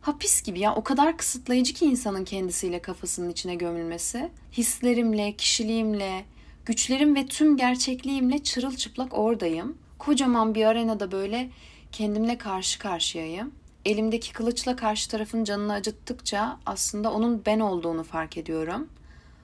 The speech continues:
Ona karşı her hamle yaptığımda biraz daha canım acıyor, biraz daha kanıyorum. Ve bu acıyla bir noktada baş edemeyip kılıcımı yere koyuyorum.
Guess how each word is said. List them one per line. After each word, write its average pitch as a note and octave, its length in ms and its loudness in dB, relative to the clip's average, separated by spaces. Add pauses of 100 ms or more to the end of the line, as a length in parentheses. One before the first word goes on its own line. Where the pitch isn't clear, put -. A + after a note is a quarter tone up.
(180)
Ona A3 200 4
karşı G#3 360 0
her A#3 200 4
hamle G#3 280 2
yaptığımda F#3+ 800 -6
biraz G#3+ 320 2
daha G#3 180 0
canım F3+ 240 -2
acıyor, D#3+ 340 -4
biraz F3+ 300 0
daha F#3+ 200 -4
kanıyorum. E3 580 -6 (520)
Ve G#3+ 140 4
bu B3 120 6
acıyla G#3+ 420 2
bir A3+ 100 4
noktada G#3+ 400 -2
baş G#3+ 200 0
edemeyip G#3 540 -6 (100)
kılıcımı G#3+ 380 0
yere G#3 240 0
koyuyorum. F3 600 -4